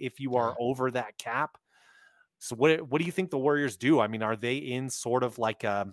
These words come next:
Speaker 1: a blow it up type of territory? And what do you keep if so?
Speaker 2: Well, I think the main thing we, we can agree on is that they're kinda retooling of James Wiseman, Andrew Wiggins, Poole. I think it's been at best a disappointment and at, you know, worst a failure,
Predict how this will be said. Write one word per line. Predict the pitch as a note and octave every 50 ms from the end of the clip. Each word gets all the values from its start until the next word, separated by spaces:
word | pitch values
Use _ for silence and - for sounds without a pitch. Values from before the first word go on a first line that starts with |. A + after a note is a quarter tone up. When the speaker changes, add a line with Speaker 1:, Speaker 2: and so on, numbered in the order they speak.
| - _ -
Speaker 1:
a | A2+
blow | - - A2 G#2 G#2 A2 A#2 A2+
it | G#2
up | A2 A2+ B2+ - -
type | - - C3 - -
of | F#2 - -
territory? | - - G#2+ A#2 C#3 - - C#3+ D3 D#3 F3+ G3 D#3
And | A#2 G#2+ G2 F#2
what | A2 B2
do | A#2
you | A#2+ A#2+ A2
keep | - - A#2+ B2+ C3 - -
if | G2+ - -
so? | - - B2 C3 B2 F#2 F2+ _ _ _ _ _ _ _ - - - - _ _ _ _ -
Speaker 2:
Well, | E3+ E3 D#3+ D#3 D3 D3 - - -
I | F3 D#3
think | D#3 F3 F3 E3+ F3
the | - D3+
main | C#3+ C#3 C#3 C3+ C3+ C3 B2+ B2+ B2 A#2
thing | B2 C#3 A#2+ A2
we, | A2 G#2+
we | G#2+ A2
can | G#2+ A2 G#2
agree | G#2 G2+ - A2 G#2+ G#2+
on | G#2 G2+ G2+ G2+
is | G2+ G2 -
that | - A2 G#2+ G#2 G#2 - _ _
they're | - A2+ A2 G#2+ G#2 G#2 G#2 G#2
kinda | G#2 - C3 A#2 A2+
retooling | G#2+ G#2 G#2 A2 A2+ - - - A2+ G#2+ G#2+ G#2+ G#2+ G#2 G2
of | G2 F#2
James | A2 G#2+ G#2 G2+ - -
Wiseman, | A#2 A2 A2 G#2+ G#2+ - - A2+ G#2+ G#2+ G#2 G#2 G#2+
Andrew | - A2+ A2 A2 G#2+ - - G#2
Wiggins, | G2+ G#2 G#2 G#2 G#2 G#2+ G#2 G2+ G2 G2 - - - - - _ _ _ _ - _ _ _
Poole. | - - A#2 A2+ A2 A2 G#2+ G#2+ G#2 G#2 - _ _ _ _ _ _ _ - -
I | B2 A#2+
think | B2 B2 A2+
it's | A2+ G2+ -
been | - A#2 A2 G#2+ G#2 G#2 G#2 G#2 G2+ G2 - _ _ _ _ -
at | - A2+ G#2+ G2+ -
best | A#2 A2 G#2+ - A2
a |
disappointment | G2 A2 - - - _ - C3+ C3+ C3 B2+ B2+ B2 B2+ C#3 -
and | A#2+ A2+
at, | G#2+ G#2 G2+ G2 G2 _
you | - A2+
know, | G#2+ G2 F#2+
worst | G2 G2 G2+ G2+ G2 - -
a | F#2+
failure, | - - - F#2+ F2+ F2 E2 D#2+ E2+ F#2 -